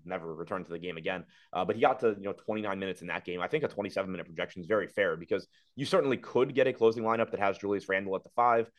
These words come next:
and you have, you know, just play a smaller lineup. But there's no guarantee they do that. If Hartenstein closes, he's probably playing thirty plus. Um,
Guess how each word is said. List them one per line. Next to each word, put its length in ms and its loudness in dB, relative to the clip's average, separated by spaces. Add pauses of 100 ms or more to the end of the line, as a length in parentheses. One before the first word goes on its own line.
(160)
and 180 0
you 80 -4
have, 440 0 (540)
you 100 -6
know, 140 -6 (100)
just 160 -6
play 140 6
a 40 2
smaller 280 0
lineup. 360 2
But 200 2 (680)
there's 160 -2
no 100 6
guarantee 420 0
they 140 4
do 140 -8
that. 220 -2 (240)
If 80 -4
Hartenstein 360 4
closes, 440 2
he's 100 -18
probably 240 2
playing 240 -8
thirty 220 -2
plus. 340 -2 (260)
Um, 300 -2